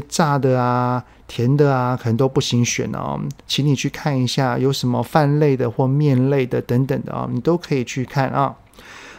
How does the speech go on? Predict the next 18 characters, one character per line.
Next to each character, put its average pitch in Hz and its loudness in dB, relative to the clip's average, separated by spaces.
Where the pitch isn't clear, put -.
好， 131 0
那 208 6
我， 156 2
我 147 8
再 202 6
举 120 0
个 127 2
例 131 2
子 123 -6
好 131 -8
了 - -6
啊。 95 -4
假 143 0
设 196 6
现 175 4
在 147 0
是 123 0
假 151 2